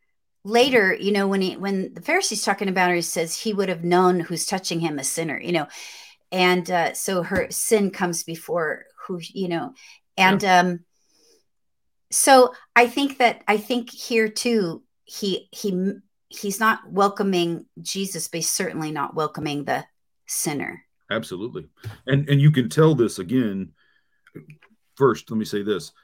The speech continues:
Speaker 2: that the juxtaposition with the centurion is, is really important, because the centurion doesn't even have to have Jesus come into his house.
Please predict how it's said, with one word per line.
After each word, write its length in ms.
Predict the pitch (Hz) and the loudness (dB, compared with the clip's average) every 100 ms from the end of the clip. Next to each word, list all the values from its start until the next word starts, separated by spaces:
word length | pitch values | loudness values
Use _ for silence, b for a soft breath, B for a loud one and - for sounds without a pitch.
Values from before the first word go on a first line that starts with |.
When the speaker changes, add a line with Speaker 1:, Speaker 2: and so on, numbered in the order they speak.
| _ | _
Speaker 2:
that 280 | 123 123 120 | -4 -4 -2
the 100 | 120 | -2
juxtaposition 840 | 110 151 - 139 120 127 120 107 98 | 2 2 2 -6 -4 -2 -2 -4 -4
with 220 | 104 82 | -4 -4
the 80 | 85 | -8
centurion 600 | - 98 - 120 95 85 | -8 -8 -2 -2 -2 -6
is, 160 | 80 78 - | -10 -12 -16
is 140 | 95 90 | -12 -4
really 240 | 117 98 | -2 -2
important, 520 | 87 - - 80 78 | -6 -6 -6 -6 -8
because 260 | 107 110 85 | -8 -8 -8
the 100 | - | -8
centurion 560 | 120 113 160 143 101 82 | -6 2 4 4 2 0
doesn't 320 | 131 123 117 | 0 0 -2
even 180 | 98 87 | -2 -6
have 280 | - 101 | -6 -8
to 80 | - | -8
have 220 | 87 92 | -8 -8
Jesus 280 | 80 92 80 | -8 -12 -12
come 220 | - 98 | -12 -10
into 200 | 98 85 | -8 -10
his 120 | 76 - | -14 -16
house. 380 | - - - | -20 -20 -20